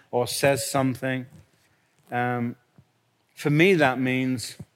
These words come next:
appreciate that. You know, this is how the Lord sees you. This is what I really like about you. What am I doing?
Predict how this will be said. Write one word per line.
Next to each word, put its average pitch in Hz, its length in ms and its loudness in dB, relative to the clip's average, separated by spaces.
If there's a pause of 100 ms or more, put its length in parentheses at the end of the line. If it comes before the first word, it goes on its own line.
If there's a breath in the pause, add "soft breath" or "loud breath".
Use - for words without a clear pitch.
(540 soft breath)
appreciate 160 560 2
that. 131 200 2
You 170 60 2
know, 156 120 2
this 160 300 2
is 185 140 0
how 151 260 4
the 139 100 4
Lord 131 320 2
sees 131 420 -2
you. 135 180 -4 (520)
This 185 200 2
is 170 160 0
what 135 240 6
I 139 220 10
really 127 380 0
like 123 340 2
about 107 420 -2
you. 104 120 -8
What 147 180 2
am 156 80 2
I 143 100 2
doing? 156 400 0